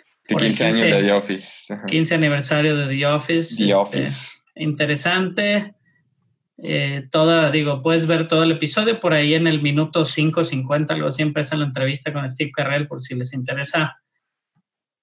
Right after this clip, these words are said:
Speaker 2: saber o les gusta mucho The Office.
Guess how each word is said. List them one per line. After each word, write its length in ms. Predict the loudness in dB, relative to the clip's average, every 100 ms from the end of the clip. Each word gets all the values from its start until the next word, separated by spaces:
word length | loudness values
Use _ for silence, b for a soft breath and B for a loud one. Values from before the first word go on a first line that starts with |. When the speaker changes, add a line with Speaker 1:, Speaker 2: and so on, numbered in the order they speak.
| _
Speaker 2:
saber 460 | -2 0 2 4
o 60 | 4
les 220 | 2 2
gusta 300 | 0 0 2
mucho 380 | 2 2 2 -2
The 180 | 0 0
Office. 580 | 0 0 -4 -4 -8